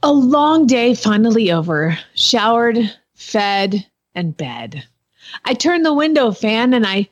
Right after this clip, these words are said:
peek out to see my pony standing statue still. He lowers his head to the ground and then back up. "What are you doing?"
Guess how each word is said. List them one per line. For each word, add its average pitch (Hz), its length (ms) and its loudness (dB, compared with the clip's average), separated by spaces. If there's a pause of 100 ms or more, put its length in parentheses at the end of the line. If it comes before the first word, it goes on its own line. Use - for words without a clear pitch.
(120)
peek 440 300 2
out 320 340 0
to 247 120 2
see 285 240 0
my 262 180 2
pony 214 540 -2
standing 208 720 -2
statue 226 760 -4
still. 185 540 -4 (420)
He - 160 -10
lowers 190 360 0
his 214 140 2
head 214 180 0
to 202 80 0
the 202 120 0
ground 202 460 0
and 180 160 0
then 196 140 2
back 202 300 -2
up. 208 280 -4 (600)
"What 320 160 0
are 587 240 -2
you 233 60 -8
doing?" 302 680 0